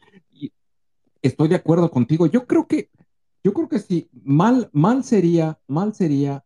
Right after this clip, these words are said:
eh, eh, un proceso que no, eh, decantara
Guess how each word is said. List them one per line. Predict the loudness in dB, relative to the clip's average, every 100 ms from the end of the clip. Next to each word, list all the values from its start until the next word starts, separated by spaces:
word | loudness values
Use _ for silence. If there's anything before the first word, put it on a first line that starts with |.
| _
eh, | -6 -2 -2 -2 -4 -8 _ _ -8
eh, | -6 -6 -4
un | -4
proceso | -2 -4 -2 -2 -2 -4
que | 0 2
no, | 2 2 2 0 -4 _ _ _ _ _ -6
eh, | -4 -2 0
decantara | -2 0 0 2 0 0 -2